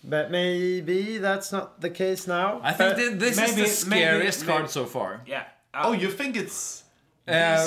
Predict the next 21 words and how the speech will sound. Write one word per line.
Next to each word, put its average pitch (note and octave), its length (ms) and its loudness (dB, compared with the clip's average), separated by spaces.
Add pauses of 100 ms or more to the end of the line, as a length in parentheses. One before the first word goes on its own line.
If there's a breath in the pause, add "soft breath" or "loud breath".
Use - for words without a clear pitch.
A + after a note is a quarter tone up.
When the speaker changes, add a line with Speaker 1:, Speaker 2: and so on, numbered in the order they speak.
Speaker 4:
scariest F3 460 0
Speaker 3:
I, - 40 -4
Speaker 4:
so G3+ 60 2
Speaker 3:
I, A3 160 2
Speaker 4:
far? F#3+ 100 0 (140)
Speaker 3:
I, C#3 40 -6
Speaker 2:
Yeah. C3 180 2
Speaker 3:
I, - 180 0
I - 100 4
would A3+ 200 0
say G3 80 2 (140)
it's F3+ 140 -6 (120)
the F3 80 -2 (180)
card D#3 340 2 (100)
that C3+ 260 -4
would C#3 280 -8 (200)
most C#3+ 580 -6 (200)
likely A#2+ 760 -6 (100)
to B2 80 -16
see B2 180 -10
play B2 300 -10